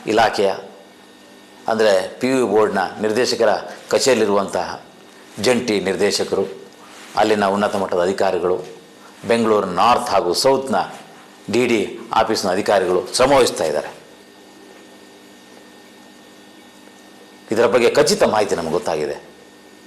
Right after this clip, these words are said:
ಹೇಳ್ತಾ ಇದ್ದೀನಲ್ಲರೇ, ಕನಿಷ್ಠ ನಲವತ್ತಕ್ಕಿಂತ ಹೆಚ್ಚು ವಿದ್ಯಾರ್ಥಿಗಳು ಒಂದು ತರಗತಿಯಲ್ಲಿ ಇರಬೇಕು. ಒಂದು ಯಾವುದೇ ವಿಷಯದಲ್ಲಿ, ಈಗ ಪೊಲಿಟಿಕಲ್ ಸೈನ್ಸ್ ಅಂದ್ಕೊಳ್ಳಿ, ಕನ್ನಡ ಅಂದ್ಕೊಳ್ಳಿ,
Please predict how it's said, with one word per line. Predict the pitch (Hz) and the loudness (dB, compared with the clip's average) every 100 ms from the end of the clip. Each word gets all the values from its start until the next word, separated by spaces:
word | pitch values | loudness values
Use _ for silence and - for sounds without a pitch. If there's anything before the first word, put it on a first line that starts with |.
| - - - - - - - | -20 -20 -20 -20 -20 -20 -2
ಹೇಳ್ತಾ | 156 - | 2 4
ಇದ್ದೀನಲ್ಲರೇ, | 139 107 90 82 80 - - - - - - - - - - - - | 6 4 2 -2 -2 -6 -12 -20 -20 -20 -20 -20 -20 -20 -20 -8 0
ಕನಿಷ್ಠ | 131 123 - 95 - - - - - - - | 0 0 0 0 -2 -12 -20 -20 -20 -20 -4
ನಲವತ್ತಕ್ಕಿಂತ | 117 117 110 - 101 | 2 4 4 0 -2
ಹೆಚ್ಚು | 104 92 | -2 -4
ವಿದ್ಯಾರ್ಥಿಗಳು | 82 104 113 113 95 92 - - - - - | 0 2 2 2 0 -2 -6 -16 -20 -14 -8
ಒಂದು | 90 | -4
ತರಗತಿಯಲ್ಲಿ | 90 95 101 - | -2 0 0 0
ಇರಬೇಕು. | 113 90 - | 0 0 -2
ಒಂದು | 107 98 | -2 2
ಯಾವುದೇ | 139 170 | 4 4
ವಿಷಯದಲ್ಲಿ, | 127 110 110 90 80 - - - | 2 2 2 0 -2 -8 -10 -2
ಈಗ | 104 | 0
ಪೊಲಿಟಿಕಲ್ | 98 127 - - 104 | 2 2 2 0 0
ಸೈನ್ಸ್ | 104 98 | -2 -4
ಅಂದ್ಕೊಳ್ಳಿ, | 85 80 85 82 | -6 -4 -4 -2
ಕನ್ನಡ | 107 127 120 | 0 2 2
ಅಂದ್ಕೊಳ್ಳಿ, | 98 - 85 78 - | 2 -2 -4 -4 -12